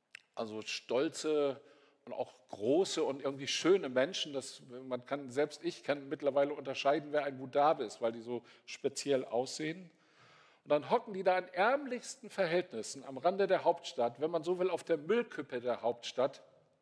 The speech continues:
und schlagen sich irgendwie mit Handyverkauf durch, weil sie mit ihren Rinderherden und was sie da alles haben an Tieren durch Trockenheit und so all das nicht mehr können, was sie eigentlich von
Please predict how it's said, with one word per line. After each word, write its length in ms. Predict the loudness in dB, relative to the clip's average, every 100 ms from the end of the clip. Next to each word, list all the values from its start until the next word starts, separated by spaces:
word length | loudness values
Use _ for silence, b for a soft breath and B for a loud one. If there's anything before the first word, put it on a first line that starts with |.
| _ _ -18 -16
und 140 | -12
schlagen 340 | 0 2 2 0
sich 180 | -12 -6
irgendwie 500 | -6 -4 -2 -2 -4 B B
mit 160 | -12 -4
Handyverkauf 720 | -4 -4 -8 -10 -12 -12 -14
durch, 500 | -16 -18 -18 -20 -20 _ _ _ _ _ _ _ _
weil 400 | 2 4 4 2 -4
sie 540 | -4 0 2 2 0 -4 -20 -14
mit 240 | -12 -8
ihren 220 | -2 -2 -2
Rinderherden 640 | -2 0 2 2 2 -2
und 160 | -14 -6
was 140 | -6
sie 100 | -4
da 120 | -6
alles 300 | -4 -8 -4
haben 220 | -2 0 -2
an 140 | -10
Tieren 480 | -6 -2 -2 -4 -12
durch 180 | -14 -12
Trockenheit 600 | -6 -6 -6 -2 -2 -2
und 140 | -16
so 180 | -12 -6
all 160 | -6 -6
das 160 | -8
nicht 180 | -14 -6
mehr 300 | -2 -2 -2 B B B
können, 340 | -2 -2 -2 -2
was 140 | -2
sie 140 | -2 0
eigentlich 480 | 0 0 -4 -8
von 280 | -4 -6 -6